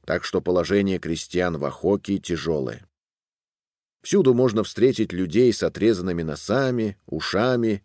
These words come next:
и отрубленными кистями рук. Палачи всегда находятся в свите начальников. Войско вагандов многочисленно.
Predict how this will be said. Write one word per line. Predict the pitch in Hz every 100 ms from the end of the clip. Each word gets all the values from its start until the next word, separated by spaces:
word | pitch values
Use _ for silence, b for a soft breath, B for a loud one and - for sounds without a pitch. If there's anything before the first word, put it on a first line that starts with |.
| _
и | 80
отрубленными | 85 - 123 107 101 98 92
кистями | 85 - - 90 90
рук. | 78 78 - - _ _ _ _ _ _ _ _ _ _ -
Палачи | 87 113 220
всегда | 185 131 107 110 151
находятся | 107 - 107 110 - 101
в | -
свите | 78 87 - 82
начальников. | 80 - 69 64 62 - - _ _ _ _ _ -
Войско | 87 117 - 101
вагандов | 95 90 113 113 101 -
многочисленно. | 98 101 95 87 104 101 71 64 50